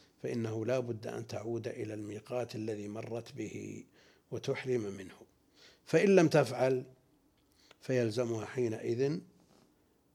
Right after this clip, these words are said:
أن تذبح ه-، نسكاً ليجبر هذا النقص الذي حصل، ليجبر هذا النقص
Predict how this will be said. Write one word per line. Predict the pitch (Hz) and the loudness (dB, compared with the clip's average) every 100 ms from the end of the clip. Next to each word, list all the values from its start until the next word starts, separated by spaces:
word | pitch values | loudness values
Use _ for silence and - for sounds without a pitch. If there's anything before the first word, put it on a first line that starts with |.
| _ | _
أن | 120 104 | -8 -4
تذبح | 123 110 104 - - - _ _ _ _ _ _ _ _ _ _ _ _ _ _ _ _ _ _ - | -2 -2 -4 -6 -8 -14 _ _ _ _ _ _ _ _ _ _ _ _ _ _ _ _ _ _ -6
ه-، | 127 131 | -4 -2
نسكاً | 117 110 120 135 - 143 160 175 _ _ _ _ _ - | -2 0 0 0 2 2 2 -4 _ _ _ _ _ -8
ليجبر | 110 123 135 135 135 113 123 117 | 2 6 8 6 2 0 0 -2
هذا | 98 123 123 120 110 123 135 156 - - _ _ 131 | -2 -2 0 0 -2 -2 -2 -4 -6 -14 _ _ -6
النقص | 113 110 131 - - | -4 -4 -4 -6 -4
الذي | 127 107 107 113 139 | -4 -2 -4 -4 -4
حصل، | - - - 98 98 - _ _ _ _ _ _ _ _ - | -6 -8 -8 -8 -10 -16 _ _ _ _ _ _ _ _ -8
ليجبر | 110 117 117 110 104 | 0 2 0 -4 -4
هذا | 101 110 | -4 -4
النقص | 107 107 139 - - | -4 -4 -4 -6 -10